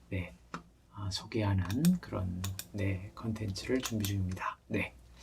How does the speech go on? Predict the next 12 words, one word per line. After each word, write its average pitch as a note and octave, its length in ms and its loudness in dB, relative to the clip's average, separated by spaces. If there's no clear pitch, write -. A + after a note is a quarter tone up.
아까 A#2 300 -2
뭐 A2 460 2
방송으로도, A#2 1200 6
우리 B2 140 8
영상으로도 A2 560 4
좀 G#2+ 200 0
받긴 G#2+ 400 -4
했지만 B2 760 6
그래도 G#2+ 240 -6
한 G#2+ 100 -2
번 G#2 220 -2
더, A#2+ 460 6